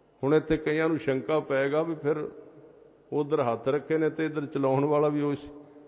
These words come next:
ਸਾਧ ਸੰਗਤ ਜੀ, ਇਹਨੂੰ ਤੇ ਗੁਰੂ ਕਹਿੰਦੇ ਨੇ, ਜਿਹਦਾ ਇੱਕ ਹੱਥ ਦੂਜੇ ਪਾਸੇ ਹੁੰਦਾ ਤੇ ਇੱਕ ਦੂਜੇ ਪਾਸੇ। ਸਿੱਖ ਨੂੰ ਚੋਟ ਵੀ ਲਾਉਂਦਾ ਤੇ ਸਿੱਖ ਨੂੰ ਬਚਾਉਂਦਾ ਵੀ ਹੈ।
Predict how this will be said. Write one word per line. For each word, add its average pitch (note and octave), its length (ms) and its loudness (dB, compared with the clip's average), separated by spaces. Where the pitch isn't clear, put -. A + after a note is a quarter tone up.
ਸਾਧ F3 220 6
ਸੰਗਤ F#3 300 2
ਜੀ, F#3 180 2
ਇਹਨੂੰ F#3 240 4
ਤੇ F3+ 120 -4
ਗੁਰੂ B2+ 300 0
ਕਹਿੰਦੇ C#3+ 340 0
ਨੇ, A#2+ 180 -2
ਜਿਹਦਾ D#3+ 400 2
ਇੱਕ E3 260 -2
ਹੱਥ D3+ 160 0
ਦੂਜੇ C3+ 320 -2
ਪਾਸੇ D#3+ 360 0
ਹੁੰਦਾ C3 220 2
ਤੇ C3+ 160 0
ਇੱਕ - 160 -4
ਦੂਜੇ A#2+ 280 -4
ਪਾਸੇ। A#2 360 -6
ਸਿੱਖ D#3+ 380 0
ਨੂੰ F3+ 240 6
ਚੋਟ F3 320 8
ਵੀ G#3+ 180 2
ਲਾਉਂਦਾ G3 360 4
ਤੇ G3+ 180 6
ਸਿੱਖ F#3 280 0
ਨੂੰ F#3+ 160 2
ਬਚਾਉਂਦਾ B2 460 0
ਵੀ G2+ 160 -4
ਹੈ। G#2+ 140 -14